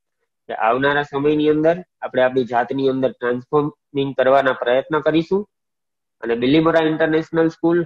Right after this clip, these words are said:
હંમેશા આપની સાથે છે. આપને ક્યારેય પણ એ ટ્રાન્સફોર્મિંગની પ્ર-, પ્રક્રિયામાં અમારી ટીમ અથવા અમારી મદદની જરૂર પડે તો always અમે અવેલેબલ છીએ. આજના આ કાર્યક્રમની અંદર ડિજિટલ માધ્યમથી જોડાયેલા સૌ લોકોનો ફરી એક વખત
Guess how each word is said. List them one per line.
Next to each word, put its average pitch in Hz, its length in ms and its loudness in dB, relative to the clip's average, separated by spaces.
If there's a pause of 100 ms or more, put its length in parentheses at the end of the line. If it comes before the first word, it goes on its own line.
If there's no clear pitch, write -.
હંમેશા 147 380 0
આપની 139 400 0
સાથે 123 400 0
છે. 170 340 -4 (320)
આપને 135 360 -4
ક્યારેય 127 500 2
પણ 160 260 -2 (140)
એ 165 60 -4
ટ્રાન્સફોર્મિંગની 233 1040 2
પ્ર-, 190 260 0
પ્રક્રિયામાં 180 640 2 (840)
અમારી 147 300 2
ટીમ 214 360 2 (100)
અથવા 156 260 0
અમારી 143 320 2
મદદની 135 520 -2
જરૂર 147 240 0
પડે 175 180 0
તો 165 220 -4
always 160 400 4 (460)
અમે 135 160 -2
અવેલેબલ 156 560 4
છીએ. 175 340 -2 (640)
આજના 139 320 0
આ 160 80 0
કાર્યક્રમની 156 580 0
અંદર 156 260 0
ડિજિટલ 143 440 -2
માધ્યમથી 151 460 2
જોડાયેલા 147 460 2
સૌ 208 340 4
લોકોનો 175 480 2
ફરી 160 320 2
એક 165 160 0
વખત 175 320 0